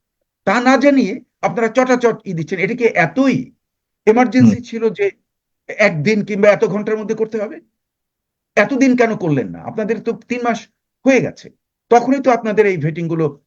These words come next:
Speaker 1: করা উচিত ছিল। যাই হোক,
Speaker 2: হুম।
Speaker 1: এটাই হলো আমার মনে হচ্ছে যে প্রসেসটা আমার মনে হচ্ছে একদম মাতান্দার আমলেরও না, তারও আগে, মানে, ট্রাইবাল কাউন্সিলে যা ঘটে, তার
Speaker 2: হুম।
Speaker 1: চেয়ে মনে হচ্ছে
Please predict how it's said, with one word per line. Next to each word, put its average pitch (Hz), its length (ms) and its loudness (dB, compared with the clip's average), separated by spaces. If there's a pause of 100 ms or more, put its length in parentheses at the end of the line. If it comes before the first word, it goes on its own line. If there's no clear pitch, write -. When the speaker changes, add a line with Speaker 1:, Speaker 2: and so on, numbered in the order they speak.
Speaker 1:
করা 190 160 4
উচিত 143 240 -2
ছিল। - 180 -16 (760)
যাই 202 220 2
হোক, - 160 -6
Speaker 2:
হুম। 202 240 6
Speaker 1:
এটাই 247 280 4
হলো 233 220 -2
আমার 196 200 -2
মনে 160 180 -2
হচ্ছে 151 340 -4 (540)
যে 135 120 -2
প্রসেসটা 247 800 -2 (400)
আমার 214 280 2
মনে 233 180 0
হচ্ছে 233 300 -6 (680)
একদম 180 640 0
মাতান্দার 240 680 4
আমলেরও 165 440 2
না, 87 180 -16 (180)
তারও 202 240 4
আগে, 143 240 -2 (640)
মানে, 160 140 0
ট্রাইবাল 233 600 2
কাউন্সিলে 240 460 -4
যা 214 140 2
ঘটে, 165 340 -4 (680)
তার 208 160 2
Speaker 2:
হুম। 247 120 2
Speaker 1:
চেয়ে 247 120 6
মনে 214 180 -4
হচ্ছে 202 220 -8